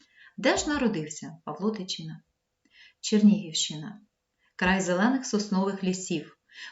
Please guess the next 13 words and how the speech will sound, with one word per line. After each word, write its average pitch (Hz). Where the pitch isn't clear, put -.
помережений 226
синіми 262
глибоководими 208
стрічками 180
річок. 170
У 214
густих 233
гаях 208
прадавньої 196
землі 214
колись 233
жили 190
волкви, 180